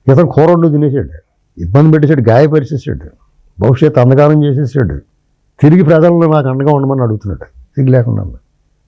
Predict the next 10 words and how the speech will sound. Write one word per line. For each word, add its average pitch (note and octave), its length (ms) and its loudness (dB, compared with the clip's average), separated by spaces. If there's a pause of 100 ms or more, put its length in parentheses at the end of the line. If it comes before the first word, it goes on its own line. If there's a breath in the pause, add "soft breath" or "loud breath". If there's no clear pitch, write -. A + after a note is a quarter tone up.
(120)
చంద్రబాబు D3+ 280 4
నాయుడు D#3+ 220 2
గారు E3 120 2
ఏమన్నారు, D#3+ 260 0
"మీకు F3 500 2 (240)
నేను D#3+ 220 4
భరోసా" D#3 340 0
అన్నాడు C3+ 260 -6 (760)
చంద్రబాబు C#3+ 280 4
గారు. G#2 300 0